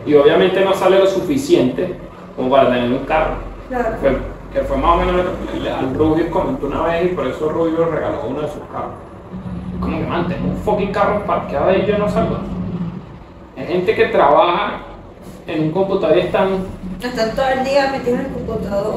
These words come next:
Speaker 1: Exacto,
Speaker 2: en su
Speaker 1: o sea,
Speaker 2: casa.
Speaker 1: y, y quizás no streamean todo el día, pero algunos sí streamean doce horas y de las otras está bien, te desconectaste pero sigues como en el computador en esa onda, ¿sabes?
Speaker 2: Sí.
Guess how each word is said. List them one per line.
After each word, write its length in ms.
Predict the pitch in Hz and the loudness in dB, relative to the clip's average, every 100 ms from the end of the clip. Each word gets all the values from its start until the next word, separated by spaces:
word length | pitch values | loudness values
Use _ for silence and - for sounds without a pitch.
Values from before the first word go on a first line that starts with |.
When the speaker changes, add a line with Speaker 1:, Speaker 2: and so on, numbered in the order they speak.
| - | 2
Speaker 1:
Exacto, 140 | 180 | 6
Speaker 2:
en 80 | 185 | 4
su 100 | - | 4
Speaker 1:
o 20 | - | -2
sea, 60 | - | 4
Speaker 2:
casa. 240 | 214 208 | 4 8
Speaker 1:
y, 320 | 185 180 - - - - - - - - - - - - 175 | 8 6 2 -8 -10 -10 -10 -10 -12 -12 -10 -10 -10 -6 2
y 120 | 175 | 6
quizás 340 | 202 208 208 | 8 6 6
no 120 | 240 - | 4 4
streamean 520 | 269 254 262 254 - | 2 4 4 4 4
todo 220 | 247 247 247 | 6 8 8
el 40 | 233 | 8
día, 260 | 185 185 - - - - - - - - - - - | 6 6 2 -8 -12 -16 -18 -18 -20 -20 -20 -20 -6
pero 160 | 156 156 | 2 4
algunos 340 | 156 180 196 | 6 4 4
sí 80 | 220 | 0
streamean 420 | 214 214 208 208 | 0 -2 0 2
doce 300 | 214 208 214 | 4 2 2
horas 280 | 208 175 170 - - - - - - - - - - - | 4 4 2 -2 -8 -16 -18 -20 -20 -20 -20 -20 -20 -8
y 120 | 123 | 4
de 120 | 147 151 | 6 6
las 160 | 156 | 6
otras 300 | 185 170 214 | 4 4 6
está 180 | - 151 | 6 4
bien, 240 | 170 160 - - - | 4 4 0 -8 0
te 140 | 139 | 2
desconectaste 640 | 139 - 156 131 151 - 208 | 2 0 0 0 0 2 2
pero 180 | 214 175 | 2 2
sigues 220 | 160 175 | 2 0
como 180 | 208 185 | 2 2
en 60 | |
el 60 | 151 | 2
computador 580 | - - 123 135 135 - | 0 -2 2 4 6 4
en 60 | 180 | 2
esa 300 | 175 170 160 | 0 -2 -2
onda, 240 | 135 - | -4 -6
¿sabes? 260 | 151 147 123 | -6 -6 -4
Speaker 2:
Sí. 140 | 117 | -8